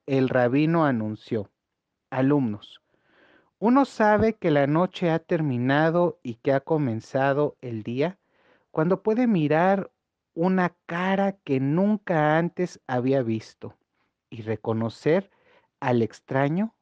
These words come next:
como hermano. Hasta ese momento no importa cuán brillante sea el día, todavía es de noche".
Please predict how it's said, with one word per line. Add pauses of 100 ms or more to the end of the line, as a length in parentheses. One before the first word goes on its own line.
como
hermano. (800)
Hasta
ese
momento
no
importa (220)
cuán
brillante
sea
el
día, (600)
todavía (480)
es
de
noche".